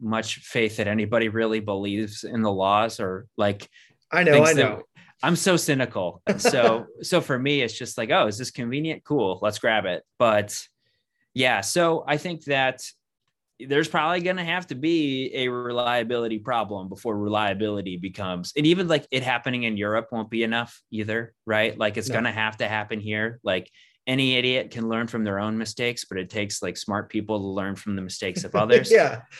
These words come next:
Speaker 1: And I don't, I don't know if we're there. So, you know,
Speaker 2: No,
Speaker 1: have
Speaker 2: I don't
Speaker 1: to
Speaker 2: know if
Speaker 1: learn, have to
Speaker 2: I
Speaker 1: learn the hard way.
Speaker 2: Yeah, I used to have a friend that used to say, whenever I was, like, struggling to adapt, he would just look at me and he would go, "More pain is required." And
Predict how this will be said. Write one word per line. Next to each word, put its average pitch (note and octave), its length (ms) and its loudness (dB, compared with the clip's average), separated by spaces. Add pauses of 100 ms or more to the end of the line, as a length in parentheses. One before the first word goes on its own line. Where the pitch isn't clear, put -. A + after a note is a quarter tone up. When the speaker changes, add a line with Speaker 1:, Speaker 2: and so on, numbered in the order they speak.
(120)
Speaker 1:
And A#2 520 2
I C3 240 4
don't, D#3+ 320 2
I D3 140 4
don't D3+ 120 4
know C#3+ 80 6
if C#3 100 0
we're C3 120 -2
there. G2+ 360 -4
So, G#2 600 0
you A2 60 -6
know, D#3 60 -4
Speaker 2:
No, E3 200 4
Speaker 1:
have C#3+ 80 6
Speaker 2:
I - 20 4
don't D3+ 140 4
Speaker 1:
to - 40 6
Speaker 2:
know C3 60 8
if C3+ 60 6
Speaker 1:
learn, C#3 160 -2 (260)
have C3 160 -2
to C#3 80 -4
Speaker 2:
I C#3 60 4
Speaker 1:
learn C#3 160 4
the B2+ 60 2
hard A#2+ 200 4
way. G2 320 -6 (220)
Speaker 2:
Yeah, C#3+ 260 4
I C#3+ 80 4
used D#3 160 2
to D3+ 100 4
have B2+ 80 -4
a A#2+ 40 -8
friend C3 300 -2
that B2 100 -2
used A#2+ 180 -8
to A#2+ 60 -12
say, A#2 380 2
whenever C#3+ 340 4
I C3 100 4
was, B2+ 260 -2
like, A#2+ 320 -2 (160)
struggling B2+ 800 0
to B2+ 180 -2
adapt, A#2+ 540 -6 (300)
he C#3 80 0
would C#3 100 2
just B2+ 160 -2
look C3+ 140 0
at C3 60 -2
me C#3 120 0
and B2+ 80 0
he B2 80 0
would B2 100 -6
go, B2 180 0
"More B2+ 240 -2
pain B2+ 240 -2
is A#2+ 140 -4
required." C3+ 540 -4
And D3+ 500 4